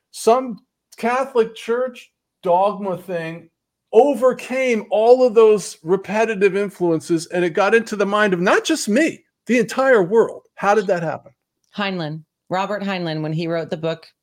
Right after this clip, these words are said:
Speaker 2: Job, he rewrote the story of Job from the Bible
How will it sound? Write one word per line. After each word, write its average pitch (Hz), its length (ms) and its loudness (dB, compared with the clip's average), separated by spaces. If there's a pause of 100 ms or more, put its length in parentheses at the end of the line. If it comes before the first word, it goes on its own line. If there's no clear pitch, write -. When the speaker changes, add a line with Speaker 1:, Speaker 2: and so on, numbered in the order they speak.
(160)
Speaker 2:
Job, 143 340 -4 (1800)
he 220 400 -4 (100)
rewrote 220 840 -4
the 185 80 -2
story 190 360 -4
of 190 80 -6
Job 180 320 -4
from 170 180 -6
the 170 60 -4
Bible 160 560 -6